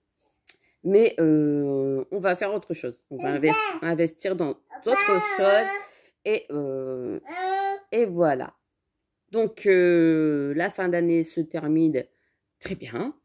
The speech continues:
<laughs> Et puis, début d'année, bah, se terminera encore mieux. Parce que je serai avec Margot. Et je ferai... Oui, tu vas être avec maman tout le temps.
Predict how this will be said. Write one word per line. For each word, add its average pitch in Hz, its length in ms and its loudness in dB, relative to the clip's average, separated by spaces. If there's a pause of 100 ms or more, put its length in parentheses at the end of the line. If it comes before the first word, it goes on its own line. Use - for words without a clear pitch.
(100)
<laughs> 277 640 4
Et 208 100 -4
puis, - 200 -14
début 147 280 -6
d'année, 147 500 -2
bah, 147 200 -6
se - 100 -14
terminera 131 580 -10 (260)
encore 208 200 -12
mieux. - 160 -6 (160)
Parce 139 160 -12
que 143 140 -10
je 139 120 -12
serai - 440 -16
avec 170 320 -4
Margot. 135 400 -2 (840)
Et 285 140 4
je 226 220 0
ferai... 254 400 -2 (1040)
Oui, 214 240 -2 (1040)
tu - 140 -12
vas 175 100 2
être 175 140 0
avec 160 180 0
maman 185 300 -4
tout 403 260 2
le 220 120 0
temps. - 200 -20